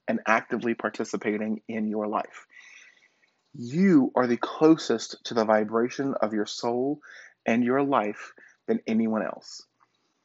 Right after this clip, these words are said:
And you, above all people, will know when something is right for you. Trust that. Trust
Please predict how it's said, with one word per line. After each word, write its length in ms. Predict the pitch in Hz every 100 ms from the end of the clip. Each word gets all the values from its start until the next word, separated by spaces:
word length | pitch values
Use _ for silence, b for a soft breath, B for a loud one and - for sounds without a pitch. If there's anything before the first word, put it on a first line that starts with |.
| _ _ -
And 680 | 120 113 110 110 110 110 - _ _ _ _ _ _ _ _ _ _
you, 640 | 120 113 123 175 202 127 123
above 220 | 110 117 113
all 260 | - 131 156
people, 420 | - 143 135 113
will 180 | 110 110
know 440 | 113 113 127 120
when 280 | 104 110 113
something 340 | - 110 113 107
is 180 | 104
right 340 | 104 107 139 - B B B B
for 260 | _ - 110
you. 340 | 104 113 113 - - _ _ _ _ _ _ _ _ _ _ _ _ _ -
Trust 600 | - - 190 190 - -
that. 280 | 50 - - -
Trust 580 | - - - 202 - -